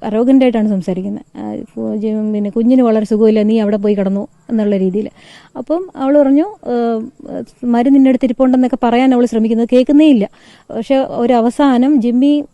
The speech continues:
ആ, ചോദിച്ചു, "മരുന്ന് എവിടെയാ കൊണ്ട് കളഞ്ഞിരിക്കുന്നേ?" എന്ന് ചോദിച്ചു. അപ്പോൾ അവള് പറഞ്ഞു, "ഇന്നടുത്തൊക്കെ ഇരിപ്പുണ്ടെന്ന്" കൃത്യമായിട്ട് പറഞ്ഞു കൊടുത്തു. അപ്പോൾ ചേട്ടനും എൻ്റെ ഹസ്ബൻഡും കൂടെ ഉണ്ട്. അപ്പോൾ പുള്ളി പറഞ്ഞു, "ഇതെന്താ ഇവന് മരുന്നിരി-, കുഞ്ഞുങ്ങളുടെ മരുന്നിരിക്കുന്ന പോലും അറിയില്ലേ?" എന്ന് ചോദിച്ചു.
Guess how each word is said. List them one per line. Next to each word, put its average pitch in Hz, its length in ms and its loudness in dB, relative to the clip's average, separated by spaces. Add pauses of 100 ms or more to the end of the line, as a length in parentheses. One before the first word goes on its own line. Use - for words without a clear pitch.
(140)
ആ, 233 100 -4
ചോദിച്ചു, 226 360 0
"മരുന്ന് 240 300 2
എവിടെയാ 226 200 0
കൊണ്ട് 220 180 0
കളഞ്ഞിരിക്കുന്നേ?" 208 600 -2 (160)
എന്ന് 214 140 -6
ചോദിച്ചു. 202 240 -6
അപ്പോൾ 220 160 -6
അവള് 247 120 0
പറഞ്ഞു, 233 220 -2
"ഇന്നടുത്തൊക്കെ 233 440 -2
ഇരിപ്പുണ്ടെന്ന്" 226 420 -2
കൃത്യമായിട്ട് 240 420 -2
പറഞ്ഞു 202 300 -2
കൊടുത്തു. 190 400 -8
അപ്പോൾ 240 160 -6
ചേട്ടനും 254 460 -4
എൻ്റെ 240 160 -4
ഹസ്ബൻഡും 233 320 -4
കൂടെ 214 140 -2
ഉണ്ട്. 202 140 -8
അപ്പോൾ 233 140 -8
പുള്ളി 240 260 -2
പറഞ്ഞു, 247 260 -4 (380)
"ഇതെന്താ 240 260 0
ഇവന് 233 220 0
മരുന്നിരി-, 226 440 0
കുഞ്ഞുങ്ങളുടെ 254 420 2
മരുന്നിരിക്കുന്ന 233 520 0
പോലും 214 260 0
അറിയില്ലേ?" 196 340 -2
എന്ന് 190 120 -4
ചോദിച്ചു. 180 300 -8